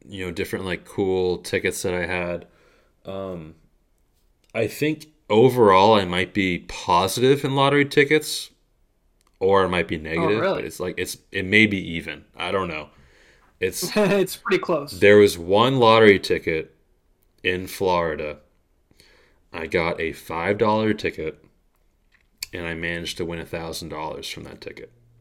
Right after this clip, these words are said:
Speaker 2: Dang.
Speaker 1: And I,
Speaker 2: <laughs>
Speaker 1: I'm surprised. Like, I, I, I guarantee you, I've told the, I've told you this story, and you, like, you know,
Speaker 2: Yeah,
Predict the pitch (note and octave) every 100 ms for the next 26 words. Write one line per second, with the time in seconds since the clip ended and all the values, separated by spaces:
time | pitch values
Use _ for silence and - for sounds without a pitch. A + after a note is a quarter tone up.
0 | _ _ _ _ _ _ - _ _ _
1 | E3+ D#3+ D#3 D3 - - A#3+ E3 C4+ -
2 | A3 A3 G3+ - _ _ _ _ - A#2
3 | - - - G#2+ D#2 E2+ - G2 A#2 A2
4 | - G#2 G#2 _ A#2+ A2+ G#2+ - A2+ F#2+
5 | D#2 D2+ - F2 E2 D#2+ E2 D#2+ - F2+
6 | D#2+ D#2+ D#2+ - E2+ E2 D#2+ D#2 _ E2+
7 | E2 _ E2 D#2 - D#2+ D#2+ D#2+ D#2 E3+
8 | F3+